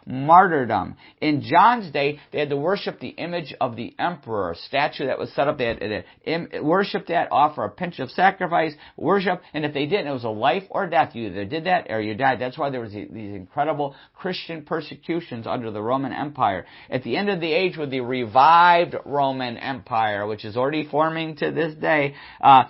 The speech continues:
they were gonna have the ultimate emperor ruling, the Antichrist, and he, he will combine the political and the religious into one through the false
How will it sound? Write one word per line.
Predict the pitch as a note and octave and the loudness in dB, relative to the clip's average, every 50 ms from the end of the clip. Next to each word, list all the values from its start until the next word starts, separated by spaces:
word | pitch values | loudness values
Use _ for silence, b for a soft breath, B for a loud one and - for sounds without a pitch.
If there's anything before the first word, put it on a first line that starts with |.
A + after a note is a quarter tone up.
| B B | B B
they | - D3 | 0 2
were | D3+ D3+ | 2 2
gonna | D3 D#3 D3 C#3 | 2 0 2 2
have | D3 C#3 | 0 0
the | C3+ C#3 | 0 -2
ultimate | - D#3+ F#3 A3+ A3+ A#3 A#3 G#3 F#3 F#3 - - | 0 2 2 2 0 0 0 0 0 -2 -2 0
emperor | - E3 E3 D#3 D3 - D#3 C#3 C3+ C3 B2 A#2+ A#2+ A#2 A#2+ | 0 0 0 0 -2 -4 -2 0 2 2 2 2 2 0 -4
ruling, | B2+ C3+ C#3+ C#3+ C#3 C3 B2 B2+ C3+ C#3 C3+ | 0 2 4 4 4 2 0 -2 -2 -2 -4
the | A#2+ A2+ F#2+ D#3 | -4 -4 -2 0
Antichrist, | F#3 G3+ F#3+ - D#3+ C#3+ C3 C3 - D3 B2 B2 B2 C#3+ D3 - B B B B B B | -2 0 4 4 4 4 4 0 0 2 2 4 2 0 -4 -8 B B B B B B
and | D3+ D#3 D3+ | 2 4 4
he, | D3+ D#3+ - - | 4 2 2 0
he | D3+ F3 | 0 2
will | E3+ F3 E3+ D3+ | 4 4 2 2
combine | - D#3+ C#3+ C3 B2+ C#3+ D3+ E3 E3+ E3 | 0 -2 -2 2 2 2 2 2 0 -2
the | C3+ B2 | -4 -6
political | - - - E3 G3 G3+ G3+ F#3+ E3 F3 F#3 F3+ B B B | -6 -6 -4 -2 0 0 0 -2 -2 -4 -6 -6 B B B
and | - C3+ B2+ | -6 -2 -2
the | B2 | 0
religious | A#2+ B2 C3 C#3 E3+ F#3+ E3+ D3+ F3 F3 - - | 0 0 0 0 -2 -2 -2 -4 -6 -6 -6 -6
into | - C3 B2+ - A#2+ A2 | -8 -10 -6 -6 -6 -4
one | A#2 C3+ E3+ F3 F3 C3+ B2+ | 0 2 2 2 2 0 -4
through | - C3 A2+ G#2+ | -8 -8 -8 -6
the | F2 F2+ | -6 -8
false | - - B2+ A#2+ A#2 - | -2 -2 -2 -2 -2 -4